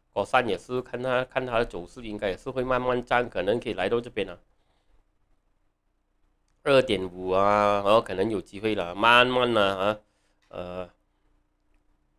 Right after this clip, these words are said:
继续收了这个啊，我们有放止损啊，记得止损在一点七三，它没有跌破止损就可以了，一点七八五啊，它没有跌破止损就可以了。哦，这些可能有机会，慢慢有一点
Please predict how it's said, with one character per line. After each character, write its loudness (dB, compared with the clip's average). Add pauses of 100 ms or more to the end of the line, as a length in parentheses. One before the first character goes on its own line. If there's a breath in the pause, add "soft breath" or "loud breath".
(480)
继 -2
续 -2
收 4
了 8
这 -2
个 6
啊， 8
我 0
们 4
有 8
放 6
止 2
损 2
啊， 8
记 0
得 4
止 -4
损 -8
在 4
一 -4
点 -6
七 -8
三， 2
它 4
没 2
有 -4
跌 2
破 8
止 -2
损 -8
就 -6
可 0
以 2
了， 0
一 -4
点 -6
七 -6
八 0
五 -6
啊， 4 (220)
它 -10
没 -4
有 -4
跌 -6
破 -4
止 -8
损 -20
就 -8
可 -10
以 -6
了。 -14 (640)
哦， -4
这 -6
些 0
可 2
能 2
有 -2
机 -4
会， 4
慢 -2
慢 -2
有 0
一 -6
点 -4